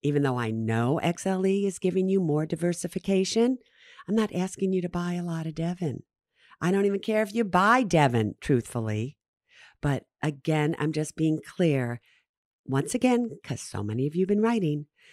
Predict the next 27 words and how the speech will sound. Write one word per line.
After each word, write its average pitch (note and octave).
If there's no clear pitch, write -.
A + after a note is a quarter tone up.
on D3+
why A2+
I C#3+
like A2+
Devon G3
at -
this B2+
point A2+
in G#2+
time. G2
All A3
right, A3
so A#3+
what D#3
did E3
we G3+
do B3
today? C3+
We E3+
cleared F#3+
up F3
COLO. G#3
We E3+
cleared G3
up -
July F3+
thirty-first. -